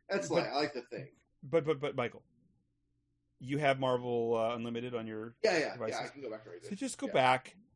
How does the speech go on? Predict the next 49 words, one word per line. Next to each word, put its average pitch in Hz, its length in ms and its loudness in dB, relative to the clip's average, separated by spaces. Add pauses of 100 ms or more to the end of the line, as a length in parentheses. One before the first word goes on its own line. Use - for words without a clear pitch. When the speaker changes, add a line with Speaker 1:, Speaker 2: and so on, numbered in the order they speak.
Speaker 2:
and 120 320 -8
read 180 420 -6 (160)
the 113 60 -12
Hickman 175 680 -4 (520)
Speaker 1:
Yeah, 208 100 6
Speaker 2:
F 160 80 4
F. 123 140 4
Speaker 1:
in 170 40 0
all 185 80 2
my 190 100 2
spare 196 280 2
time, 160 360 -2
I'll 123 80 -8
go 160 160 0
and 143 100 0
read 170 80 8
Speaker 2:
And 170 200 8
Speaker 1:
a 131 40 0
whole 151 460 -4
Speaker 2:
no, 220 240 10
Speaker 1:
series 196 220 6
Speaker 2:
just 156 140 -4
Speaker 1:
of 180 60 2
comics 156 300 2
I 147 60 0
don't 123 160 -4
like. 107 240 -10 (420)
Speaker 2:
You 151 280 6
will 151 320 8
do 131 240 4
it, 131 140 6 (140)
and 120 140 0
you 120 80 0
have 135 260 4
that 107 200 2
time 107 320 -4
'cause 127 180 -10
you 120 60 -6
spent 127 300 0
five 127 260 4
thousand 147 320 2
Speaker 1:
<laughs> - 20 0
Speaker 2:
hours 123 260 6
on 170 140 6
Destiny. 156 560 -2 (500)
So 156 200 4
my 139 120 6
point 190 300 4
is, 117 300 4